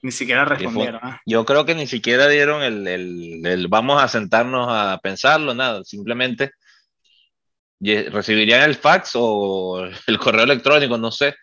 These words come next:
Speaker 2: ¿Tú te imaginas escribir, tú te imaginas una cosa de esa? De recibir un, un email subject, "Mbappé". <laughs> ¿Cómo funcionará eso a, a, a niveles de verdad?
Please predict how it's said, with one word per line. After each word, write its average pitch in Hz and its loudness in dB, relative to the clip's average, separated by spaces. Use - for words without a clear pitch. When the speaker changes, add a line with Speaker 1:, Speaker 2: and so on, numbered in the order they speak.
Speaker 2:
¿Tú 143 -4
te 170 2
imaginas 175 2
escribir, 131 -2
tú 175 -4
te 233 -6
imaginas 185 -2
una 185 -2
cosa 165 -4
de 127 0
esa? 98 -8
De 107 -12
recibir 117 -2
un, 143 -6
un 131 -4
email 127 -6
subject, 107 -2
"Mbappé". 107 -4
<laughs> - -2
¿Cómo 175 4
funcionará 143 6
eso 143 2
a, 135 4
a, 107 -4
a 110 -6
niveles 123 -2
de 113 -4
verdad? 101 -4